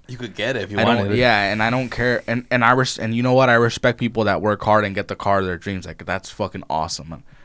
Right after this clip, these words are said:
Speaker 2: and obviously, I'm fucking around, but, like, I just think there is boring. Like, like, it's just boring to me, bro.
Speaker 1: When it's your whole life, yeah.
Speaker 2: Yeah.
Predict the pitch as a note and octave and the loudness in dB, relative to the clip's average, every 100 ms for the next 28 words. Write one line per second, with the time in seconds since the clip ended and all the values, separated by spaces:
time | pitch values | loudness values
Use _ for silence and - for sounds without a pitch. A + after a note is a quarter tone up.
0 | - G#2 G#2 A2+ A#2+ G2+ F2 G#2 G2 F2+ | -8 0 2 2 0 -4 -2 -4 -4 -6
1 | F2+ F#2+ E2 F2 E2+ E2 - - - - | -2 -2 -4 -6 -8 -10 -14 -20 -20 -20
2 | - - - - - - - - A2 A#2 | -20 -20 -20 -20 -20 -20 -20 0 2 2
3 | C3 C3+ B2 - G2+ G#2 G2 F#2 - G2+ | 0 -2 -6 -6 -4 -2 -2 -4 -8 -2
4 | A#2+ F#2+ F2 - - - D#3 D3 - - | 0 -2 -8 -16 -20 -18 -16 -16 -18 -18
5 | - - - - - _ - G2+ - - | -20 -14 -10 -10 -12 _ -18 -16 -16 -14
6 | - C#3 C#3+ - G2+ G#2+ G2+ F2+ E2+ E2 | -10 -6 -8 -2 0 0 -2 -8 -8 -6
7 | F2 F#2 - - A2+ A2+ A#2 B2 A2+ B2 | -6 -6 -14 -10 -2 0 4 6 8 8
8 | B2 D3 - F#2 F#2 F#2+ - - - - | 6 2 0 -4 -4 -6 -10 -20 -20 -20
9 | - - - - - - - - - G#2+ | -20 -20 -20 -20 -20 -18 -18 -10 -4 2
10 | G#2 D#2 | 4 2